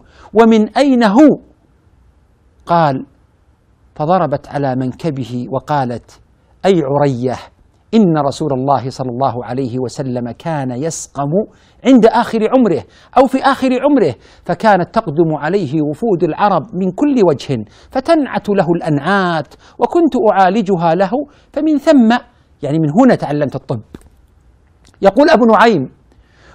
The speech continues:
"ولعائشة رضي الله عنها من الفضائل التي لم يشركها فيها أحد ما يكثر ويطول،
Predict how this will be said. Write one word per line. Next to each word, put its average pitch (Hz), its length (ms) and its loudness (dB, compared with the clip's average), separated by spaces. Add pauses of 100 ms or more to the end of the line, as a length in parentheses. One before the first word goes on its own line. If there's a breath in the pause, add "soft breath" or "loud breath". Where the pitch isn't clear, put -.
"ولعائشة 220 720 6
رضي 226 260 4
الله 226 400 4
عنها 226 340 4
من 226 160 2
الفضائل 226 760 4
التي 226 760 2 (280 soft breath)
لم 220 560 4
يشركها 208 920 0
فيها 196 720 4
أحد 247 520 0 (600 soft breath)
ما 247 260 4
يكثر 254 440 2 (180)
ويطول، 233 540 6